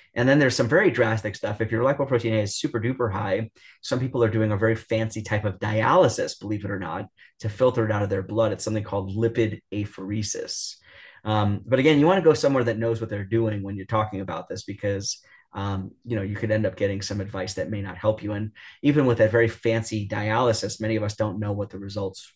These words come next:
will be when that's lowered, because it's not low all the time. Your body just keeps making it. So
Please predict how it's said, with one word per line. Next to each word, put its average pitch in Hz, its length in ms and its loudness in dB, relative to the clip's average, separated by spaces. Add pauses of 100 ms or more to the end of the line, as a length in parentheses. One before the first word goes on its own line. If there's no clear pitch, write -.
(100)
will 101 100 -8
be 110 560 2
when 104 160 -6
that's 98 260 -8
lowered, 147 280 4
because 113 320 -2 (320)
it's 117 160 -4
not 135 220 2
low 117 280 6
all 104 160 2
the 98 80 -2
time. 107 300 -2
Your 95 80 -8
body 107 260 -4
just 95 200 -10
keeps 95 220 -8
making 101 360 -6
it. - 120 -18 (100)
So 104 380 -2